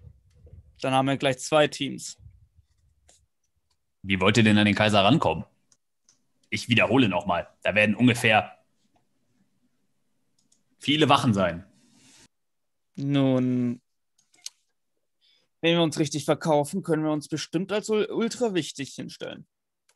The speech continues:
Speaker 1: Und auch wenn wir nicht, vielleicht nicht aus den hiesigen Landen kommen.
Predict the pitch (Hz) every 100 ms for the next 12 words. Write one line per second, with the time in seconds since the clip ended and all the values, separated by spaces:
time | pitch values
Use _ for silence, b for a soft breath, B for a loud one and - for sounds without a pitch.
0 | - 147 135 131 - - - _ _ 139
1 | 147 143 151 139 139 139 135 139 - 147
2 | 135 143 - 135 - 147 131 127 135 _
3 | 147 120 123 127 127 131 - - - -